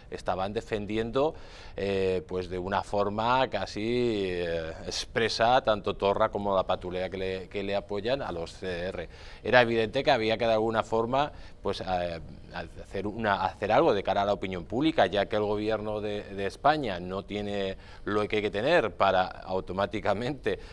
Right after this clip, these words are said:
aplicar un ciento cincuenta y cinco y destituir a un gobierno que está en clara rebelión, pues ha sido el Partido de Ciudadanos el que ha tenido que salir a la palestra como ha podido, con las circunstancias que sean, para decir, "Oiga,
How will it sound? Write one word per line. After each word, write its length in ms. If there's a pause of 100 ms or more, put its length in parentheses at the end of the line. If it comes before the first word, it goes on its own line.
(120)
aplicar 400
un 100
ciento 280
cincuenta 380
y 60
cinco 300
y 40
destituir 560
a 60
un 80
gobierno 480
que 80
está 140
en 80
clara 240
rebelión, 480 (300)
pues 160
ha 80
sido 220
el 60
Partido 320
de 60
Ciudadanos 440
el 180
que 100
ha 80
tenido 260
que 80
salir 220
a 40
la 80
palestra 420
como 320
ha 100
podido, 480
con 220
las 160
circunstancias 500
que 340
sean, 320
para 260
decir, 420
"Oiga, 340